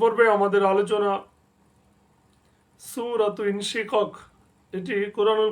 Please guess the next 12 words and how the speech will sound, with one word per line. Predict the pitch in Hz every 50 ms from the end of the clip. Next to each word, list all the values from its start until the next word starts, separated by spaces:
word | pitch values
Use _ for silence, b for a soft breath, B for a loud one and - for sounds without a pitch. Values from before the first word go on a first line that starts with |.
| -
কারিমের | 208 208 208 208 214 208 202 190 196 - _ _ _ _ _ _ _ _ _ _ _ _ _ _ _ _ _ _ _ _ _ _ _ _ _ _ _ _ -
এইটটি | 240 247 175 175 277 240 - -
ফোর, | - - 214 208 202 156 123 117 - - - -
চৌরাশিতম | 208 220 254 240 - 277 233 208 220 208 208 196 -
সূরা। | - 160 135 120 110 - - _ _ _ _ _ _ _ _ _ _ _ _ _ _ _ _ b b b b b b b b b b b _ - 190
অত্র | 196 185 - 233 185 -
সূরায় | 226 214 208 196 240 359 - -
পঁচিশটি | - 240 202 - 247 208 196 - 269 254 220 185
আয়াত | 180 185 175 175 165
আছে। | 156 - - 180 - 339 - _ _ _ _ _ - 185
এটি | 175 180 208 185 170
প্রথম | 208 196 185 226 220